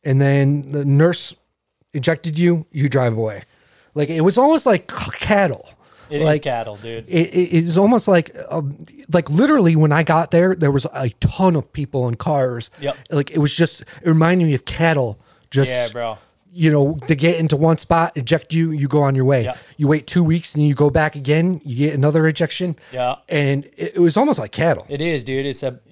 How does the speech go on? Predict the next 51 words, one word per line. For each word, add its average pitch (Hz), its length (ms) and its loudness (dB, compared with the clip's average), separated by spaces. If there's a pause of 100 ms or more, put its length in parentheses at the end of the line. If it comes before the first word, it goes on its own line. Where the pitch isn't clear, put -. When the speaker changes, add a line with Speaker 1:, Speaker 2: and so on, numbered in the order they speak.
Speaker 2:
"Here's 135 220 -8
your 135 80 -8
bovine 127 580 -6
shot, 120 380 -8
man. 127 340 -16
Speaker 1:
Yeah. 160 140 0
Speaker 2:
Here's 165 160 2
your 131 80 -14
bovine 127 500 -4
shot. 120 440 -8
Line 135 340 -6
up, 135 180 -4
sheep. 143 420 -12 (160)
We're 123 120 -20
gonna, 131 160 -8
Speaker 1:
Yeah. 160 200 2
Speaker 2:
we're 127 60 -12
gonna 135 160 -12
get 147 240 -10
you 143 80 -2
all 131 200 0
right 131 200 -4
now. 151 260 -6
We're 139 160 -14
gonna 123 160 -12
inject 127 420 -10
you 131 120 -6
up 156 220 -2
and 131 200 -12 (520)
go 151 180 -6
on 147 160 -6
your 139 140 -10
way, 151 340 -4
and, 135 240 -12
uh, 131 440 -4 (600)
you're 127 120 -16
gonna 143 180 -14
be 139 180 -10
a 135 60 -8
study 151 340 -10
case 110 340 -20
in 117 80 -20
the 104 80 -20
future," 113 380 -20
you 110 160 -20
know? 117 80 -20
Speaker 1:
Yeah. 117 160 -4
Speaker 2:
Like, 117 180 -10
we're 123 120 -16
gonna, 127 220 -16 (680)
<laughs> 139 220 -16